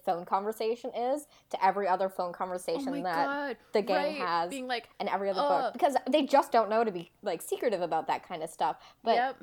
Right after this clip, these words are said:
Speaker 1: Tom is within earshot and, like, knows, like, can totally infer everything that's happening.
Speaker 2: Totally.
Speaker 1: Uh, it's, I,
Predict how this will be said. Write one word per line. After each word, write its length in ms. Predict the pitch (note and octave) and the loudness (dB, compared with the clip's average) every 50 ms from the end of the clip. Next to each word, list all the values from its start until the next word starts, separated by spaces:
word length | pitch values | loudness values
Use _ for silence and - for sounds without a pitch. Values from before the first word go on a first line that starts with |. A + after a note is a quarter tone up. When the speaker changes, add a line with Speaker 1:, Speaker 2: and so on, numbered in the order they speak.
| - | -16
Speaker 1:
Tom 320 | - - - C4+ F#4 A#4+ G#4+ | -2 4 8 8 8 8 6
is 120 | F4+ C4 | 4 0
within 460 | G#3 G3+ A#3+ B3+ - - B3+ C#4 B3 | 4 4 4 4 6 4 4 4 4
earshot 500 | G#3 G3 G#3 B3+ D4 - - F3+ E3+ - | 4 2 2 2 2 2 4 4 4 4
and, 120 | F#3+ G3 F#3 | 2 0 0
like, 160 | F#3 F3+ F#3 | 0 0 0
knows, 400 | F#3 F3 E3+ F#3 A#3+ A#3 G3 F3 | 0 2 4 6 6 4 4 2
like, 160 | F#3 F#3 F#3 | 0 0 0
can 160 | - - F#3+ | 0 -4 -8
totally 420 | F3+ - A3 B3 C4+ C#4 A#3 G3 - | -6 -2 0 0 2 2 0 0 -2
infer 480 | F#3+ F#3+ F3 - - B3 A3+ G3 - - - | -2 -6 -8 -4 0 2 2 2 2 2 2
everything 400 | G3+ G#3+ C#4+ D4 A3 G#3+ F#3 F3 | 2 2 2 0 -2 -4 -4 -2
that's 180 | F3 E3 - | -4 -4 -2
happening. 560 | - G3 G#3 A#3 - F#3 E3 D#3 D3 D#3 E3 F#3+ - | 0 -2 -2 0 -2 -4 -4 -4 -4 -6 -8 -10 -10
Speaker 2:
Totally. 420 | C4 A#3 A3+ A3+ A3+ G#3+ G3+ G3 | -8 -6 -6 -6 -6 -6 -6 -4
Speaker 1:
Uh, 280 | F#3 F#3+ F#3+ F#3 F3+ F3+ - _ _ _ _ _ _ _ _ _ _ _ _ _ _ _ _ _ - | -2 -2 -2 -2 -2 -4 -8 _ _ _ _ _ _ _ _ _ _ _ _ _ _ _ _ _ -4
it's, 340 | G3 A3 A3 - - - - - _ _ _ _ _ _ _ _ _ _ _ - | -2 -2 -2 -2 -6 -12 -18 -20 _ _ _ _ _ _ _ _ _ _ _ -4
I, 160 | E3 G3+ G3 | -2 -2 0